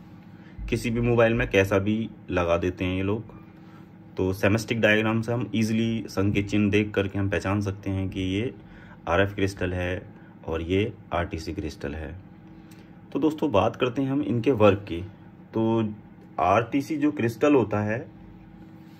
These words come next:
आरटीसी क्रिस्टल ये पावर आईसी के पास ही लगा होता है, पीएमआईसी के पास। और ज़्यादातर इसका वर्क सिर्फ यही होता है, डेट टाइम के लिए होता है ये।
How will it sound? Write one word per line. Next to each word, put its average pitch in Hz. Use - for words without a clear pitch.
आरटीसी 117
क्रिस्टल 120
ये 135
पावर 127
आईसी 127
के 127
पास 110
ही 123
लगा 110
होता 104
है, 113
पीएमआईसी 107
के 101
पास। 101
और 98
ज़्यादातर 135
इसका 147
वर्क 139
सिर्फ -
यही 120
होता 110
है, 110
डेट 101
टाइम 101
के 107
लिए 104
होता 92
है 92
ये। 101